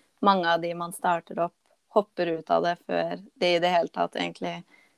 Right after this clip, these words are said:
har startet gruppa si, eller kanskje de la ut et li-, innlegg, og så ble det ikke noe respons, og da bare, «Nei,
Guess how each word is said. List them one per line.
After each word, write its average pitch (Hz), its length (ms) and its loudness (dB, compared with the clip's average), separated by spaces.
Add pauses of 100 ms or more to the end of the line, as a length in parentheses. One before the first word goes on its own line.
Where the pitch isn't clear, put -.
(320)
har 196 180 6
startet 175 440 4
gruppa 170 340 -6
si, - 100 -4
eller 175 160 2
kanskje 175 220 -8
de 170 80 -2
la 170 220 -2
ut 175 100 -12
et - 240 -10
li-, 180 220 -6
innlegg, 175 500 -2
og 170 80 -8
så 170 160 -8
ble 170 220 2
det 165 120 -4
ikke - 120 -20
noe 170 100 -12
respons, 196 520 0
og 180 100 0
da 175 100 4
bare, 175 240 0
«Nei, 190 260 2